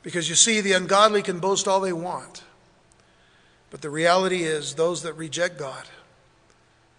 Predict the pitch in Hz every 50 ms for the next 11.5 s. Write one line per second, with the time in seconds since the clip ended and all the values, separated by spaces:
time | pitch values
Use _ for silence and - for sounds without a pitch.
0 | _ _ _ _ _ _ _ _ _ - - 147 143 135 139 - - 156 151 151
1 | 151 139 131 131 - - - - 113 - - _ _ _ _ _ _ _ _ _
2 | _ _ _ _ _ _ _ _ _ _ _ _ _ _ _ _ _ _ _ _
3 | _ _ _ _ - 147 131 131 135 - 151 147 139 139 160 147 135 123 113 -
4 | - - - _ _ _ _ _ _ _ _ _ _ _ _ _ _ _ _ _
5 | _ _ _ _ _ _ _ _ _ _ - 143 147 143 143 143 139 135 156 143
6 | 143 143 135 135 135 139 139 135 139 135 123 110 - - - _ _ _ _ _
7 | _ _ _ _ _ _ _ _ _ _ _ _ _ _ _ _ _ _ _ _
8 | _ _ _ _ _ _ _ _ _ _ _ _ _ _ _ _ _ _ _ _
9 | _ _ _ _ _ _ _ _ _ _ _ _ _ _ _ _ _ _ _ _
10 | _ _ _ _ _ _ _ _ _ _ _ - 147 156 170 165 - - 185 175
11 | 170 170 170 180 - - 147 - - -